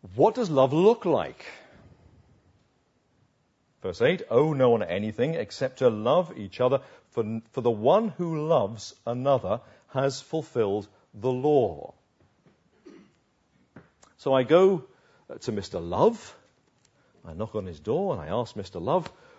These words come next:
"What should I do?" And Mister Love says, "Keep the law." One John, uh, chapter five, uh, "By this we know that we love the children of God,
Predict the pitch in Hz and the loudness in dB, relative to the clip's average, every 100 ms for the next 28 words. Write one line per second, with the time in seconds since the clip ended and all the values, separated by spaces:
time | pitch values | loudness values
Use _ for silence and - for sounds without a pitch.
0 | _ - 208 233 233 247 233 269 247 123 | _ 2 2 4 4 4 4 2 2 0
1 | 78 - _ _ _ _ _ _ _ _ | -4 -18 _ _ _ _ _ _ _ _
2 | _ _ _ _ _ _ _ _ - 90 | _ _ _ _ _ _ _ _ -8 -6
3 | 127 131 120 98 131 117 110 - - _ | -4 -2 -2 -2 2 2 0 -8 -18 _
4 | _ _ _ _ _ _ - 131 - 123 | _ _ _ _ _ _ -10 -10 -4 0
5 | 147 180 160 120 85 73 - _ _ _ | 2 4 4 4 0 -8 -18 _ _ _
6 | _ _ _ _ _ _ _ _ _ - | _ _ _ _ _ _ _ _ _ -20
7 | 85 104 113 110 120 113 104 - _ _ | -4 -2 -2 2 2 2 -6 -12 _ _
8 | _ _ - - - 104 - 87 131 135 | _ _ -20 -20 -14 -14 -14 -8 -2 0
9 | 135 131 - _ _ _ _ _ _ - | 0 -2 -8 _ _ _ _ _ _ -20
10 | - _ _ _ 98 127 120 113 147 - | -20 _ _ _ -4 0 2 2 0 -2
11 | 123 113 131 147 139 123 113 107 110 143 | -6 2 4 4 2 -2 -6 -8 -2 2
12 | 190 165 113 - 113 95 92 82 92 131 | 0 -2 -12 -6 -6 -6 -12 -8 2 4
13 | 135 | 4